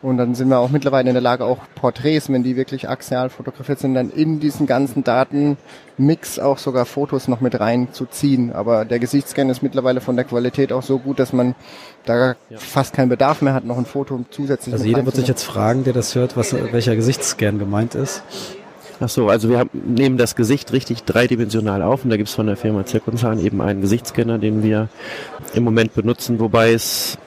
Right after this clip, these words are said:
Speaker 2: mehr und mehr Möglichkeiten gibt. Zum Beispiel mit dem iPhone zehn gibt es eine interessante App, die auch mega gute Gesichtsscans macht und ja, ich denke, dass einfach mehr Hersteller das erkannt haben und da wird's wahrscheinlich in der Zukunft auch noch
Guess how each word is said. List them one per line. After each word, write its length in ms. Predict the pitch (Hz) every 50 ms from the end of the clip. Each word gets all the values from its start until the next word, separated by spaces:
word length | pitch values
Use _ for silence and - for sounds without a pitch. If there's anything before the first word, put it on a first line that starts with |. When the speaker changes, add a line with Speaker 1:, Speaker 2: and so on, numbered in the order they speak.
| - - -
Speaker 2:
mehr 240 | - 120 123 127 120
und 100 | 113 107
mehr 120 | 110 104
Möglichkeiten 580 | 107 113 120 - 139 131 - - 131 117 113 127
gibt. 140 | 120 - -
Zum 100 | - 110
Beispiel 220 | 104 104 - 120
mit 100 | 110 98 101
dem 60 | 101
iPhone 380 | 69 95 104 - - - 98 95
zehn 320 | - - 117 113 127 131
gibt 220 | 123 120 - - -
es 200 | 104 - - -
eine 260 | 107 101 95 98 92 - 113 - -
interessante 640 | - 107 - 107 107 - - 113 104 110 - -
App, 140 | - 135 - - - - - - - - - - - - - - -
die 220 | 110 110 101 -
auch 220 | - 123 - - -
mega 300 | 110 117 117 113 131 123
gute 260 | 120 127 127 - -
Gesichtsscans 760 | 120 120 117 123 - - - - - 117 117 117 120 - -
macht 380 | 113 110 120 - - - -
und 440 | 104 - 104 101 107 104 - - - - - - - - -
ja, 160 | - 101 101 104
ich 140 | - 101 -
denke, 200 | - 123 117 120
dass 160 | 117 107 -
einfach 260 | 104 110 98 110 101 - - - - - - -
mehr 260 | - 101 107 104 104
Hersteller 600 | 104 101 95 101 - - 107 95 95 92 95 92 - - - - - - - - -
das 200 | - 101 - -
erkannt 400 | - 101 - - 104 98 95 -
haben 240 | 104 95 95 92 95
und 100 | 95 95
da 80 | 98
wird's 220 | 90 98 - - -
wahrscheinlich 320 | 95 - - 95 95 101
in 40 | 90
der 100 | 92 85
Zukunft 420 | - - - - - 92 85 - -
auch 160 | - - -
noch 140 | 95 87